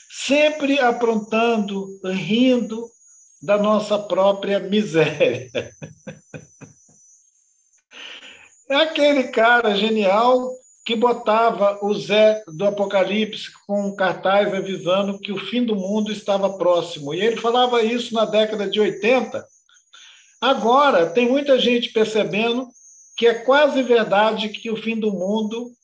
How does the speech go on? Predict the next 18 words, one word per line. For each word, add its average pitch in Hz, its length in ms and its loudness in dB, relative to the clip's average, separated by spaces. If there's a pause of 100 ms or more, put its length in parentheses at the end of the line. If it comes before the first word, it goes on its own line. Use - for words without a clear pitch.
(120)
está - 320 -2
<laughs> - 80 -8
próximo. 147 1000 -2 (880)
Mas 269 240 4
nós 269 300 4
escapamos 269 800 2
a 233 80 4
esses 220 320 0
fins 226 280 -2
de 196 120 -4
mundo 196 520 -4
tudo, 277 380 -2 (680)
estamos 269 480 2
nos 220 400 -4
transfigurando 220 1200 2
para 185 160 2
outros 185 440 -2
mundos. 247 760 -2